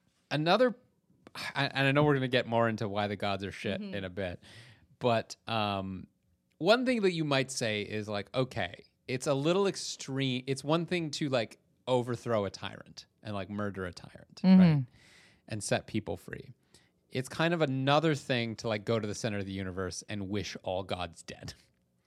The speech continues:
Speaker 2: Yeah.
Speaker 1: One might say that that is sort of borderline genocide, <laughs> but I'm gonna argue it's not, because I don't think, um, I don't think gods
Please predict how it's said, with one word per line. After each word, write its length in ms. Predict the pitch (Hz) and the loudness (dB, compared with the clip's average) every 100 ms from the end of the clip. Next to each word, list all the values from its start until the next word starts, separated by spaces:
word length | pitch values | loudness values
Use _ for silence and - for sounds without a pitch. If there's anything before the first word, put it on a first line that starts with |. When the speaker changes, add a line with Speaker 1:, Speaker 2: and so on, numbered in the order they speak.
| _ - - - - | _ -20 -20 -2 6
Speaker 2:
Yeah. 260 | 165 131 - - | 8 6 0 -2
Speaker 1:
One 300 | 156 202 190 | 4 6 6
might 300 | 160 160 - | 4 4 2
say 320 | 147 127 120 | 2 4 2
that 200 | 117 107 | -2 0
that 180 | 107 107 | 0 0
is 120 | 95 | -2
sort 260 | - 104 | -4 -2
of 340 | 98 95 - - _ _ _ _ 131 | -2 -6 -12 -20 _ _ _ _ 0
borderline 580 | 196 208 185 156 139 117 | 6 6 8 6 4 2
genocide, 720 | 101 90 95 - - - 139 - 196 _ _ - _ | -2 -2 -4 -8 -6 -4 -4 -4 -8 _ _ -20 _
<laughs> 480 | _ _ _ _ - | _ _ _ _ 4
but 100 | 165 | 6
I'm 140 | 220 | 8
gonna 100 | 240 | 6
argue 360 | 160 156 143 131 | 6 6 4 0
it's 140 | - | -2
not, 380 | 104 87 - - _ _ _ _ _ _ _ _ 104 | -6 -8 -12 -20 _ _ _ _ _ _ _ _ -2
because 380 | 135 156 139 135 | 2 6 4 4
I 120 | 151 175 | 4 4
don't 180 | 208 | 4
think, 440 | - 170 151 127 - _ | 2 2 2 -2 -16 _
um, 500 | 117 113 110 101 98 - _ _ - | -4 -2 -2 -2 -6 -12 _ _ 2
I 80 | 151 | 4
don't 120 | 196 | 4
think 260 | 233 165 120 | 0 -4 0
gods 760 | 113 113 117 104 104 - | 2 2 0 -4 -8 -10